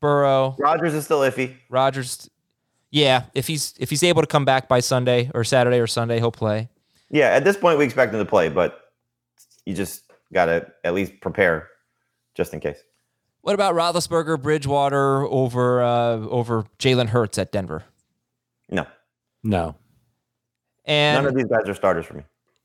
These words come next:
Speaker 1: Matt Ryan is seventy-three percent rostered. Is he a starter for you this week?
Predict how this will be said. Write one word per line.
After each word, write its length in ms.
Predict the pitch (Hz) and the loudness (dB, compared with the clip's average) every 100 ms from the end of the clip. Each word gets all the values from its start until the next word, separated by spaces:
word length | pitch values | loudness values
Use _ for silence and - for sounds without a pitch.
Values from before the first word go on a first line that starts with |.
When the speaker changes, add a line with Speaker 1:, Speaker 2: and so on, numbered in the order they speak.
| 139 | -2
Speaker 1:
Matt 240 | 156 156 | 0 2
Ryan 380 | 147 151 147 139 | 2 2 2 2
is 100 | 127 | 0
seventy-three 480 | 147 131 131 135 131 | 0 -2 -2 -2 -2
percent 320 | 123 135 123 | -2 -2 0
rostered. 340 | 123 120 123 | 2 0 -2
Is 120 | 113 123 | -4 0
he 80 | |
a 40 | 123 | -2
starter 300 | - 123 120 | 2 0 0
for 100 | 131 | 0
you 80 | 123 | 0
this 180 | 127 131 | -2 -2
week? 200 | 131 | -6